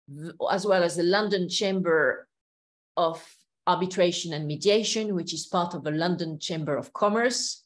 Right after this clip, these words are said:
L C A M it's called. And there's also, uh, Falcon Chambers Arbitration, w-, which is a group of specialty property arbitrators from Falcon Chambers, and also Sports Resolution, which is a London-based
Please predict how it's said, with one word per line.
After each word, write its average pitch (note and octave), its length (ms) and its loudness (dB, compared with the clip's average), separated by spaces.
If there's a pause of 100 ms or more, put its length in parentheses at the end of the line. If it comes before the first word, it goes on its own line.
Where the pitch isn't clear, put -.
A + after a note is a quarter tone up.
L D3 160 -4
C D3+ 260 -6
A C#3+ 160 -2
M F#3+ 220 -2
it's - 140 -14
called. F#3 400 -4 (760)
And G3 400 4
there's A3+ 180 4
also, A3+ 800 4
uh, F#3+ 220 4
Falcon A3 440 0
Chambers G#3 380 -4
Arbitration, G3+ 880 -2
w-, - 320 -6
which G3 280 -6
is F#3+ 120 -6
a G#3 60 -8
group A#3+ 200 -2
of F#3+ 160 0
specialty G3 760 -2
property F#3+ 440 -2
arbitrators E3 720 -2
from D#3 220 -12
Falcon E3+ 420 -4
Chambers, D#3 720 -2
and D#3+ 180 -4
also F3+ 380 0
Sports G#3 580 0
Resolution, G#3 560 -4
which F#3+ 200 -4
is D#3 100 -6
a E3 60 -4
London-based E3 800 -2